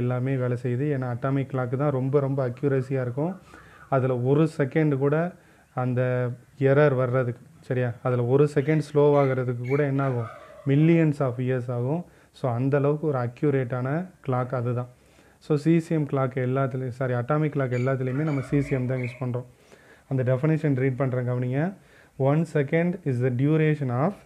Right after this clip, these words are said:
nine hundred and nineteen crore twenty-six lakhs thirty-one thousand seven hundred and seventy periods of radiation.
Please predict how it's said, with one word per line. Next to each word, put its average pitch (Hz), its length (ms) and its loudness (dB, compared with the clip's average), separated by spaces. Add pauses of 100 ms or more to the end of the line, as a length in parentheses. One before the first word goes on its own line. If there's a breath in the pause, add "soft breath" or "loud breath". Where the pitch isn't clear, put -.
(1300 soft breath)
nine 139 240 4
hundred 147 240 2
and 143 160 0
nineteen 139 420 0
crore 147 280 4
twenty-six 139 560 0
lakhs 139 320 0
thirty-one 139 480 0
thousand 135 420 -2
seven 139 300 -2
hundred 139 280 0
and 131 100 -2
seventy 139 420 -2 (140)
periods 170 520 2
of 147 280 -2
radiation. 135 520 0